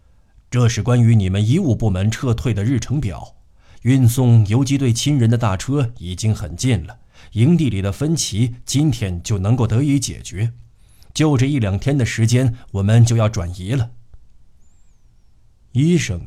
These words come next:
瞧了一眼那张纸，惊叹地说道：“这次的车子可比上次的少，但是伤员又增加了那么多，脚还能走路的和缠着绷带的，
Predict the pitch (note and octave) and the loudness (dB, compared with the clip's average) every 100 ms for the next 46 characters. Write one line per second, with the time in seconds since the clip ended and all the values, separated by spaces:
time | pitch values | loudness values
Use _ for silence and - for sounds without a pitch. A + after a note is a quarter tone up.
0 | - - A2+ C#3+ G#3+ C#3+ F#2+ F2 A2 G2 | -10 -4 0 0 0 -2 -4 0 2 2
1 | A2 A2+ A2+ - - - - E3 G#3 G#3+ | 2 0 -2 -8 -18 -20 -6 0 0 0
2 | A#3+ A2 E2+ - F#2+ - - - - - | -2 -4 -4 -6 -6 -8 -14 -20 -20 -20
3 | - - A#3+ - D3 A#2+ - A3+ - E2+ | -12 -2 0 0 0 0 0 -2 -4 -8
4 | B1 - E3+ A2+ A2+ G#3 E3+ F3 A2+ G#2 | -10 -2 0 2 0 0 -2 -2 -2 -4
5 | E2 G2 - - _ - - - A#3 - | -10 -12 -16 -20 _ -16 -12 -2 0 0
6 | G3+ F#3+ - - F#3 G#3 C3+ E3+ B2 E3 | -2 -4 -6 0 2 4 4 4 2 2
7 | G3 G3+ E3 B3 C3+ A#2+ F#3+ - - _ | 2 2 2 2 2 2 0 0 -16 _
8 | - - - - A#2+ G2+ - B2+ D#3 A2+ | -20 -20 -14 0 0 0 0 4 4 2
9 | G2 A2 G3+ A#2+ G#2+ F2 - B2 - D#3+ | 0 0 2 2 0 -6 -4 -4 0 0
10 | D3+ B2+ G#3+ G#3+ C3 - - | 0 0 0 0 -4 -8 -16